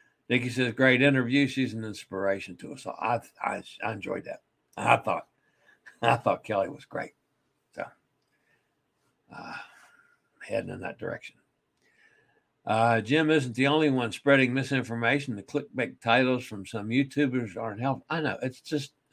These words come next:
I'm just not, I'm not fond of that. Um, and I, that's one of the reasons these guys don't like me is 'cause I,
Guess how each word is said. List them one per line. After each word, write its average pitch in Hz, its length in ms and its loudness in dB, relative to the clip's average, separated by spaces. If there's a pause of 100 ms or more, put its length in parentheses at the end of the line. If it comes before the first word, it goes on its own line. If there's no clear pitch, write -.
(1400)
I'm 156 220 10
just 196 160 6
not, 185 280 6 (300)
I'm 151 200 2
not - 280 0
fond 151 400 8
of 127 140 2
that. 127 280 2 (140)
Um, 101 300 -6 (160)
and 131 160 2
I, 139 220 6 (200)
that's 147 220 2
one 220 160 6
of 233 40 2
the 196 100 4
reasons 165 380 2
these 147 200 0
guys 127 360 6
don't 160 300 4
like 135 380 4
me 135 200 2
is 101 140 -8
'cause 113 180 -8
I, 135 180 0